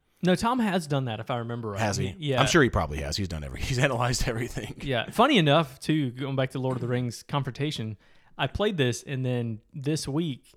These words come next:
Speaker 1: he post, uh, Tom posted a video, uh, review of Lord of the Rings Confrontation. I haven't watched it. I just saw that it was
Speaker 2: Interesting.
Speaker 1: posted, and I thought, "Oh, that was, that was,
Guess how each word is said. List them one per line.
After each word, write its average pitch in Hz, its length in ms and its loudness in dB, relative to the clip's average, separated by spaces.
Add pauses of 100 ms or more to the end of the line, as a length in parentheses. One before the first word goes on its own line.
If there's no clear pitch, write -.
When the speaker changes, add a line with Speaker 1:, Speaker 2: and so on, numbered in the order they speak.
Speaker 1:
he 143 200 -2
post, 139 460 -2
uh, 110 200 -6
Tom 156 220 0
posted 131 320 -2
a - 20 -12
video, 110 540 -4
uh, - 140 -16
review 117 500 -8
of 107 200 -10
Lord 113 240 -8
of - 20 -8
the 104 80 -8
Rings 101 220 -12
Confrontation. 123 600 -14
I 123 40 -2
haven't 165 200 0
watched 131 300 -2
it. 120 60 -4
I 113 80 -2
just 101 160 -6
saw 117 80 -2
that 113 60 -2
it - 40 -4
was - 100 -6
Speaker 2:
Interesting. 120 220 -10
Speaker 1:
posted, 117 360 -6
and 104 80 -8
I - 20 -10
thought, 117 240 -6
"Oh, 262 160 -4
that 143 100 4
was, 123 320 -4
that 147 100 -10
was, - 280 -8